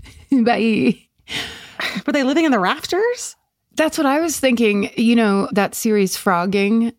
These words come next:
Speaker 1: where it's, like, people that live in the walls of other people's houses.
Speaker 2: Oh, shit.
Speaker 1: It's like an advanced level squatting, essentially, 'cause the people
Speaker 2: Yeah.
Speaker 1: still live there.
Speaker 2: Oh, my God.
Speaker 1: And I mean, I think we've talked about this on the minisode already, but the fantasy of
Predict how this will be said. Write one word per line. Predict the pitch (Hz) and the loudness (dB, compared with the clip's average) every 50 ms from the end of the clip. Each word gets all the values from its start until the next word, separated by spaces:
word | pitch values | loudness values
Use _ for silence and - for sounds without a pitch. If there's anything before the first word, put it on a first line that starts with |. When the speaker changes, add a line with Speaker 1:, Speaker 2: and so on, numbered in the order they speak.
| - | -2
Speaker 1:
where | - 208 208 190 | 2 2 4 2
it's, | 180 175 - | 2 0 0
like, | 208 185 - | -2 -2 0
people | - 220 196 190 220 | 0 0 2 2 2
that | 185 196 - - | 2 0 0 2
live | 196 190 180 | 0 2 2
in | 185 | 2
the | 185 180 | 2 4
walls | 175 165 165 160 170 165 - | 4 2 2 2 0 -2 -2
of | 165 | -2
other | 170 160 170 165 | -2 -2 -2 -2
people's | - 190 170 - 170 160 | -2 -2 -2 -2 -2 -2
houses. | - 160 131 160 - - 190 214 226 226 | -2 -2 -2 -2 -2 -2 0 0 0 0
Speaker 2:
Oh, | - - - - - 220 185 208 214 214 214 190 | -2 -4 -6 -6 -8 -8 -6 -4 -4 -2 -2 -2
shit. | - - - - - 185 185 | -4 -4 -6 -6 -4 -2 0
Speaker 1:
It's | 190 202 | 2 2
like | 208 190 185 | 2 4 4
an | 185 185 196 196 233 - | 4 4 2 2 0 0
advanced | - 196 165 180 180 175 170 185 - 226 | -2 0 0 2 0 0 0 0 0 0
level | 202 185 175 190 180 180 | 0 0 0 0 -2 -2
squatting, | 175 - - 196 175 175 180 185 196 208 220 240 247 - - | -4 -4 -2 0 0 0 0 0 0 0 0 0 -2 -4 -4
essentially, | 240 208 - 226 220 214 - 269 269 277 294 302 | -4 0 0 0 0 0 0 0 0 0 -2 -2
'cause | - - 208 185 165 | 0 0 0 2 2
the | 190 170 - _ _ - | 0 -2 -2 _ _ -2
people | - 214 175 196 190 | 0 0 2 2 0
Speaker 2:
Yeah. | 170 | 0
Speaker 1:
still | - - 196 190 | 0 0 0 0
live | 190 196 185 180 170 175 - | 2 0 0 0 0 0 0
there. | 254 - - - 554 | -2 -2 -2 -2 -4
Speaker 2:
Oh, | 427 403 | -2 -2
my | - - 269 | -2 0 0
God. | 247 - - - | 0 0 2 2
Speaker 1:
And | 233 254 | 2 2
I | 240 | 2
mean, | 226 233 240 240 226 214 220 - _ _ _ - | 2 2 2 2 2 0 -2 -4 _ _ _ -4
I | 202 196 | -2 0
think | - 190 180 | 0 0 0
we've | 185 170 | 0 0
talked | - 202 170 165 - | 0 0 0 -2 -2
about | 180 170 156 - | -4 -4 -4 -2
this | - 160 160 190 - - - _ _ _ _ - | -2 -2 -4 -4 -6 -10 -14 _ _ _ _ -4
on | - 175 170 | -2 0 0
the | 170 | 2
minisode | 160 160 170 175 170 - 175 151 - | 0 0 0 0 0 0 0 -2 0
already, | - 107 - - - 165 | 0 -2 -2 0 0 0
but | 185 185 - | 0 0 0
the | 175 165 | -2 -2
fantasy | - 196 175 165 165 185 - - 170 165 | 0 0 2 2 2 0 0 0 0 2
of | 156 143 165 180 | 2 0 -2 -4